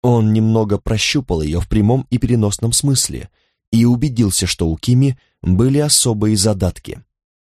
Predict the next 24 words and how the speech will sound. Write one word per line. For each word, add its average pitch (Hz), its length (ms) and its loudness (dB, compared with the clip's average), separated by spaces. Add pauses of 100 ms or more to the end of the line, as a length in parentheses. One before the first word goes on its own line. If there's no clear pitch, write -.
(380)
При 117 120 2
нормальном 117 580 2
течении 90 500 0
жизни 90 480 -2 (340)
они 117 460 2 (260)
превратились 117 640 0
бы 113 240 2
в 101 160 2
неподдельные 107 720 2
чувства, - 560 -4 (320)
но 98 240 4
могли 127 340 2
обернуться 117 760 0 (180)
и 139 180 0
эффективными 104 680 0
взрывами 120 580 0 (160)
сексуальной 104 840 0
энергии. 82 520 -2 (840)
Ему 113 260 4
стоило 107 440 0
только 104 340 -2
погладить 101 540 -2
её 87 180 0
шейку - 500 -4